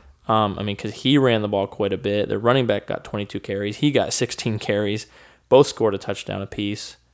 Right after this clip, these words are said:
Running back went for a hundred sixty. So, I mean, two hundred eighty-three yards on the ground, you really don't need to pass the ball a lot. But, um, I'm surprised they stuck to it, though, 'cause it was a tough game at the beginning. So I thought they would throw the ball a little bit more, but they stuck to it.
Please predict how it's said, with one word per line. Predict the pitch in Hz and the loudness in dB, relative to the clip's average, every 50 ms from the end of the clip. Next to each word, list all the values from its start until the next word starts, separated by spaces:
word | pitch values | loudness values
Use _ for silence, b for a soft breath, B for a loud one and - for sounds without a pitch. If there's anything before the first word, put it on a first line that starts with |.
| _ _ | _ _
Running | 110 117 123 127 | 2 2 4 4
back | 120 113 110 | 4 4 4
went | 117 107 - | 2 -2 0
for | - 107 | 0 0
a | |
hundred | 107 113 110 104 101 - | 0 2 0 0 -2 -4
sixty. | - 113 104 - - - 98 98 | -2 -4 -4 -4 -6 -10 -10 -8
So, | - - | -6 -6
I | 101 | -4
mean, | 104 104 101 101 b b b b b | -4 -4 -6 -8 b b b b b
two | - - 165 | 0 4 4
hundred | 175 170 160 131 | 6 6 6 6
eighty-three | 123 123 123 120 - - 123 117 | 4 4 4 0 -2 -2 0 2
yards | 113 113 117 120 | 4 4 4 2
on | 110 90 | -2 -6
the | 85 | -6
ground, | - - 117 131 131 113 101 101 104 | -4 0 0 2 2 0 0 -2 -4
you | 110 107 | -4 -2
really | 113 113 107 107 101 | -2 -4 -2 -2 -4
don't | 98 - 104 | -6 -6 -4
need | 110 120 131 - | -2 0 0 0
to | - - | -2 -4
pass | - - - - - | -6 -8 -8 -8 -10
the | - | -8
ball | 104 101 95 87 - | -6 -4 -4 -4 -4
a | |
lot. | 98 98 95 92 - 147 | -4 -4 -6 -6 -8 -2
But, | - 113 95 - - b b b b b b b b b _ _ _ - | -2 -2 -2 -2 -6 b b b b b b b b b _ _ _ -8
um, | 104 98 95 92 92 - - _ _ _ - - - - 143 | -6 -6 -4 -6 -8 -10 -14 _ _ _ -10 -6 -6 -4 -2
I'm | 139 123 | -2 0
surprised | - - 120 - - 131 185 202 202 | 0 0 0 4 6 6 6 6 6
they | 165 | 2
stuck | - - - 170 156 - - | 2 4 4 4 4 4 0
to | - - 180 262 | 4 4 4 4
it, | 320 - | 4 2
though, | - 107 101 | 2 2 2
'cause | - - 117 117 | 0 0 0 2
it | 127 - | 2 2
was | 196 185 151 | 2 0 0
a | 113 | -2
tough | - - 113 101 - - | 0 0 0 0 0 0
game | - 110 123 156 170 147 113 - | 0 2 2 2 0 -2 -4 -6
at | 127 - | -4 -4
the | 107 | -2
beginning. | 104 110 104 113 117 135 165 165 127 | -2 -2 0 2 2 2 2 0 -2
So | - - 104 | 0 0 0
I | 131 | 2
thought | - 175 151 - | 4 2 2 4
they | 123 | 2
would | 120 - - | 0 4 6
throw | 123 131 147 | 6 8 8
the | 151 | 8
ball | 131 113 113 | 6 8 6
a | 113 | 8
little | 113 113 | 6 6
bit | 117 120 117 | 4 2 0
more, | 113 120 147 151 | 0 -2 0 -2
but | 135 - | 0 0
they | - 120 | 0 0
stuck | - - - 131 - - - | 0 4 4 4 4 4 4
to | - 143 156 | 6 8 8
it. | 170 - - | 8 6 2